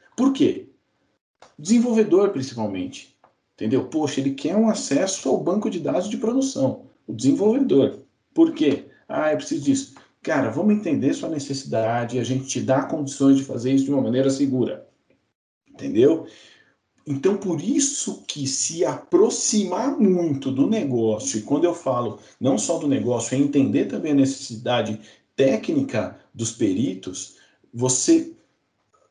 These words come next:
pode diminuir o Shadow I T, mas, é claro, a, a detecção também é muito importante. Como o Caio colocou, aparecer um negócio de um dia pro outro é um problema maior ainda quando você não conhece. É pior não conhecer o problema do que você conhecer um risco alto, na minha opinião, tá?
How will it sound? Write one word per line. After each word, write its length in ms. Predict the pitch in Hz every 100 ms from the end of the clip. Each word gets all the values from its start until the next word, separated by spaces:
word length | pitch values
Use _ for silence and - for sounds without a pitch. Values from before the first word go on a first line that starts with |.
| _ _ _ -
pode 400 | 185 180 - -
diminuir 640 | 196 - - 185 196 170
o 40 | 277
Shadow 360 | - - 151
I 60 | 165
T, 240 | - 123
mas, 600 | - 117 131 - - - - - - -
é 100 | -
claro, 360 | - - - - -
a, 120 | 98 - - _ _ -
a 100 | 110
detecção 680 | 135 135 139 - - 131 135
também 400 | 160 113 131 147
é 40 |
muito 280 | 131 117 143
importante. 460 | 139 151 110 92 -
Como 220 | 123 151
o 60 |
Caio 320 | 135 131 143 -
colocou, 720 | 123 104 - 123 139 - - _ - - - -
aparecer 460 | - 120 117 123
um 60 | 139
negócio 300 | 139 123 120
de 40 | 123
um 40 |
dia 140 | 127
pro 200 | 131 110
outro 420 | 101 135 143 - - _ _ _ -
é 60 | 131
um 80 |
problema 420 | 135 127 120 127 131
maior 360 | 120 110 123
ainda 240 | 110 123 123
quando 160 | 123
você 100 | -
não 120 | 123 117
conhece. 480 | 120 90 - -
É 20 | -
pior 500 | - 185 165 214 233
não 160 | 220
conhecer 380 | 202 190 165 160
o 80 | 170
problema 460 | 151 131 139 160
do 80 | 170
que 100 | 170
você 260 | 165 175 143
conhecer 400 | 156 156 139 -
um 120 | 151
risco 320 | 147 - 135
alto, 260 | 123 - 113
na 80 | 117
minha 160 | 117
opinião, 400 | 87 120 107 107
tá? 280 | 90 131 -